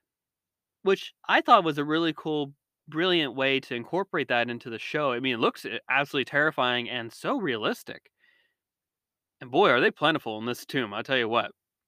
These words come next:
They, they were absolutely menacing. But, of course, those tombs go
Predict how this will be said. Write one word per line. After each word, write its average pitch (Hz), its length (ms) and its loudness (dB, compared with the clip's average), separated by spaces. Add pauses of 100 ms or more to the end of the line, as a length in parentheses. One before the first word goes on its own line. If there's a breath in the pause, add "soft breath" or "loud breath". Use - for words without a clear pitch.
(640)
They, 131 340 -2
they 120 120 -2
were 113 280 -6
absolutely 127 440 -6
menacing. 107 420 -8
But, 113 160 -4
of 120 120 -10
course, 170 220 -2
those 151 220 -4
tombs 220 360 -2
go 135 300 0